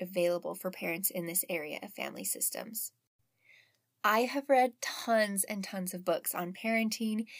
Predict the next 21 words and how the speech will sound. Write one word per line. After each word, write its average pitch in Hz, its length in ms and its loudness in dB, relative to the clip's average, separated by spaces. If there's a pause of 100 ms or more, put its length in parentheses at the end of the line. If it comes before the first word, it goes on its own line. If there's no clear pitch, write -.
(200)
and 180 120 -2
education. 185 800 0
It's 185 160 4
kind 196 340 -4
of 214 220 -6
my 196 160 0
weird 175 640 -4 (540)
obsession. 208 720 2 (800)
And 226 400 8 (180)
in 262 240 4
all 254 200 4
that 254 180 4
research, 208 460 4 (280)
I 208 420 4
have 247 120 -6
discovered 180 560 0
the 185 80 -10
power 190 480 0 (400)
in 196 140 2
a 175 40 2
home-based 190 800 0